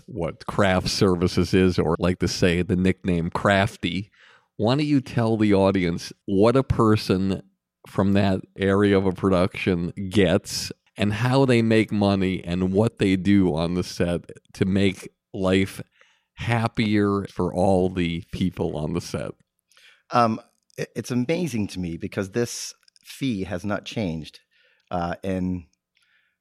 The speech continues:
Speaker 2: well, at least twenty years, 'cause it's been at least twenty-two since I started it. And, um, I got paid one hundred and twenty-five dollars a day.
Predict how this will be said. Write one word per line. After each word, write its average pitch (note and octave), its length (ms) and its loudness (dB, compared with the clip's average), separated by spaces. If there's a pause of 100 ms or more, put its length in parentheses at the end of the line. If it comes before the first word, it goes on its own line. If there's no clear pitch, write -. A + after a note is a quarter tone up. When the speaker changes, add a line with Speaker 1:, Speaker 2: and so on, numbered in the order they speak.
(100)
Speaker 2:
well, F#2+ 180 -2
at - 80 -8
least A#2 180 -6
twenty G#2 220 -6
years, D#2+ 220 -10
'cause F2 160 -12
it's F2+ 80 -14
been G2 160 -4
at F#2 40 -6
least G2 200 -8
twenty-two F#2 400 -8
since F2 200 -12
I E2+ 60 -8
started F#2 380 -4
it. F2 120 -18 (480)
And, G2+ 400 -2
um, G#2 600 -2
I A#2+ 140 -2
got A#2 160 2
paid A#2 180 0
one A2+ 140 -2
hundred A#2+ 160 -2
and G#2 100 -2
twenty-five G#2 400 -2
dollars F2 300 -2
a F2+ 40 -10
day. A2+ 380 -8